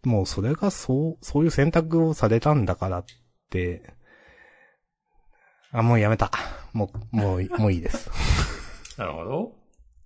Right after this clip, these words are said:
Speaker 1: いや、まあなんかね、そういうことをね、なんかことあるごとに思うんですよ、なんか。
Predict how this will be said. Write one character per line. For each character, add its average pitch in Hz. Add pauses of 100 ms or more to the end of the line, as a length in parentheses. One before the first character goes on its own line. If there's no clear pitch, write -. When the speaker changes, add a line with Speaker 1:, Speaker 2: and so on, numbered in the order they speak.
Speaker 1:
い 214
や、 120
ま 113
あ -
な 113
ん 113
か 95
ね、 98
そ 120
う 117
い -
う -
こ -
と 139
を 110
ね、 107
な 110
ん 107
か -
こ -
と 131
あ 156
る 123
ご 110
と -
に 95
思 98
う 113
ん 87
で 87
す -
よ、 90
な 90
ん 85
か。 -